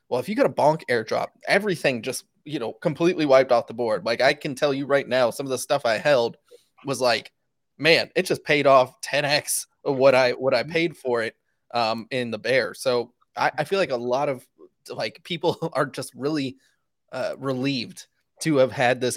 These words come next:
airdrop, to get some distance between them and the consumers in terms of the consumers are happy. They got a free airdrop that is worth, you know, thousands of dollars.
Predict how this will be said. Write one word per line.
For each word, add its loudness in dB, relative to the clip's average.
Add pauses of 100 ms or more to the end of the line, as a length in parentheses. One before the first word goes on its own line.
airdrop, 0
to -10
get -6
some -8
distance -6
between -10 (300)
them 0
and -2
the -4
consumers -8
in -8
terms -6
of -4
the -12
consumers -6
are -2
happy. 0 (240)
They 2
got 2
a -2
free -4
airdrop 0
that 0
is -6
worth, -2
you -10
know, -8 (100)
thousands -2
of -6
dollars. 2